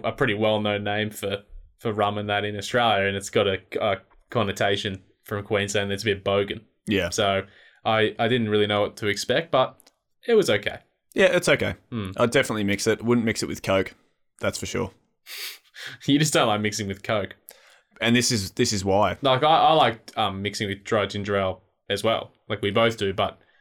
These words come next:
Speaker 1: I, I would have it with Coke before I would have it straight again.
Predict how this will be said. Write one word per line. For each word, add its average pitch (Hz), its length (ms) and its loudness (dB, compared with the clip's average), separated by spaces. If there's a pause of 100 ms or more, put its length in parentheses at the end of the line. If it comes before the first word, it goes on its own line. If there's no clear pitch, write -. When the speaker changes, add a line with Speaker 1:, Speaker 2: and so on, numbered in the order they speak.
(800)
Speaker 1:
I, - 320 -2 (400)
I 170 100 6
would 185 140 6
have 170 220 4
it 101 140 0
with 101 220 -4
Coke 101 280 -2
before 107 240 0
I 101 60 4
would - 100 0
have 107 100 0
it 98 80 -8
straight 131 320 0
again. - 280 -12